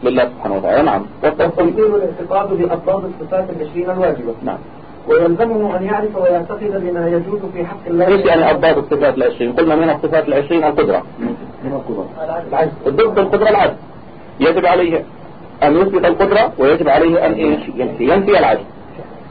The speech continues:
Speaker 1: أما لو واحد قال: "أنا أثبت القدرة ولكن يجوز أن يكون عاجزا"، هذا إنسان إذا شاء مثلًا، أو حتى لو لم يشاء، هذا إنسان لا يعرف، لم يتحقق في نفسه علم التوحيد بالضبط. واضح؟ يجب عليه الإثبات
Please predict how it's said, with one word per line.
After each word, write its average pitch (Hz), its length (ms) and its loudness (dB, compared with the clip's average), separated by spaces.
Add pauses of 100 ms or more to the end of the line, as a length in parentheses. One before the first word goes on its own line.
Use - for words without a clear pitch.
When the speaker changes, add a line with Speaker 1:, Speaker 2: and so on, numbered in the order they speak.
(120)
Speaker 1:
أما 180 200 4
لو 202 140 6
واحد 220 220 4
قال: 214 240 2
"أنا - 180 4
أثبت 440 260 4
القدرة 208 340 2
ولكن 202 460 2 (680)
يجوز 190 400 4
أن 160 120 4
يكون 147 300 2
عاجزا"، 107 440 -2 (880)
هذا 147 260 4
إنسان 135 380 -2
إذا 170 260 4
شاء 117 160 2
مثلًا، 104 280 -4 (120)
أو 208 140 4
حتى 202 220 0
لو 170 160 4
لم 151 220 2
يشاء، - 320 0 (300)
هذا 202 240 4
إنسان 170 300 2
لا 165 180 4
يعرف، 180 280 4 (260)
لم 147 180 2
يتحقق 202 520 0
في 170 140 -2
نفسه 196 240 0
علم 147 160 4
التوحيد 123 460 0 (180)
بالضبط. 110 300 0 (1000)
واضح؟ 139 280 2 (320)
يجب 151 260 2
عليه 185 320 4
الإثبات 226 460 2